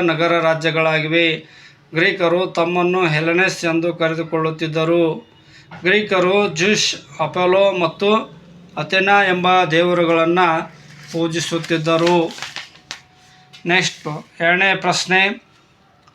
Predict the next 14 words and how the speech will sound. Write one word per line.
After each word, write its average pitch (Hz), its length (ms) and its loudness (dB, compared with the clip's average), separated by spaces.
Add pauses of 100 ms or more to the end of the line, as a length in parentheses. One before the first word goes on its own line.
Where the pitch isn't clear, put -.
(720)
ಅಥೆನ್ಸ್ನಲ್ಲಿ 190 880 0 (480)
ಪ್ರಜಾಪ್ರಭುತ್ವ 185 880 0
ಬೆಳವಣಿಗೆಯ 175 640 2
ಬಗ್ಗೆ 165 400 0
ಸಂಕ್ಷಿಪ್ತವಾಗಿ 170 840 0
ವಿವರಿಸಿರಿ. 160 1040 0 (1400)
ಅಥೆನ್ಸ್ನ 226 880 2 (300)
ಜನರು 190 720 2
ರಾಜಕೀಯ 170 600 0
ಪ್ರಯೋಗ 175 540 -2
ಪ್ರಿಯರಾಗಿದ್ದರು. 170 1120 0 (140)
ಪ್ರಜಾಪ್ರಭುತ್ವ 190 840 0
ಮತ್ತು 180 440 -6
ಕುಲೀನ 190 320 0